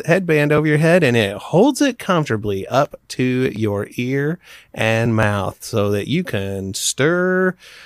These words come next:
batter when you're baking a cake and all kinds of stuff. It's pretty great. They were so close to having an actual good product right there.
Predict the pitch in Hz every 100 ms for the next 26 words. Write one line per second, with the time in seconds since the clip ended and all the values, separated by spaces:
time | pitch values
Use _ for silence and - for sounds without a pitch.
0 | - _ - 151 196 214 170 127 123 123
1 | 131 113 101 135 190 208 202 190 147 123
2 | 104 104 101 101 107 110 - - 180 220
3 | 208 - 123 110 104 - 101 95 98 -
4 | - 113 110 98 104 104 110 - _ _
5 | - _ 165 160 156 - - 226 220 -
6 | 160 123 110 - 110 104 107 107 104 101
7 | 98 107 110 113 - 110 107 107 98 -
8 | 104 95 95 - 95 95 - 95 95